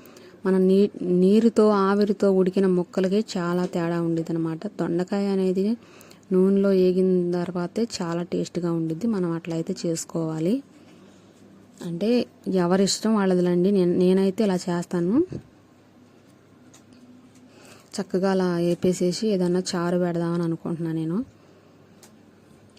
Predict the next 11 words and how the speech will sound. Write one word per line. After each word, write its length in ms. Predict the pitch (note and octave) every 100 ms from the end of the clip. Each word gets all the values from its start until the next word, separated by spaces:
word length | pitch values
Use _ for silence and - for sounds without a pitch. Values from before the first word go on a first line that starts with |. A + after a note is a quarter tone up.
| - - - -
"వద్దులే, 420 | G3+ F#3 G#3 G#3+ G#3+ G#3
చారు 240 | F#3+ G3
వద్దులే 260 | F#3+ F#3 F#3+
అమ్మ, 220 | F#3+ G3
ఇది 140 | G3+ F#3
చాలులే" 280 | F3 F3 F3+
అంటుందన్నమాట 720 | F3 D#3+ E3+ E3 E3 D#3+ D3+ F3+ C#4 - - _ _ -
అమ్మాయి. 560 | F#3 F3+ E3+ E3+ E3+ C#4 - - - - - - - - - - - -
తన 160 | A3 G3+
కోసం 340 | F#3+ G3+ G3+
అయితే 280 | G#3 F#3+ A3+